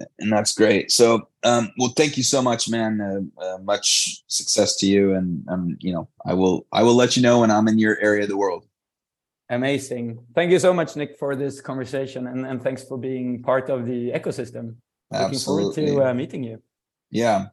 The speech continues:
Speaker 1: So everyone, this is the Founders Live podcast, where we tell unique and inspiring stories of entrepreneurship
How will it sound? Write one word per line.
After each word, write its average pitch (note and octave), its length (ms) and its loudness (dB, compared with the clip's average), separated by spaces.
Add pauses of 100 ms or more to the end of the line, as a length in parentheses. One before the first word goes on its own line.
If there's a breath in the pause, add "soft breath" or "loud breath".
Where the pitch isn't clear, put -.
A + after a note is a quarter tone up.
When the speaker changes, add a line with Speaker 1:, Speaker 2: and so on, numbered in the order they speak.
(500 loud breath)
Speaker 1:
So D#3 160 2
everyone, D3+ 380 4
this C#3 160 -2
is A#2 160 -4
the A#2+ 80 -2
Founders B2+ 380 0
Live A#2+ 360 2
podcast, G#2+ 840 -6 (140)
where C#2 420 -4
we G2+ 100 2
tell A2 200 4
unique A2 380 4
and G#2 80 0
inspiring G2+ 580 -2
stories G2+ 560 0
of F#2 60 -6
entrepreneurship G#2 800 0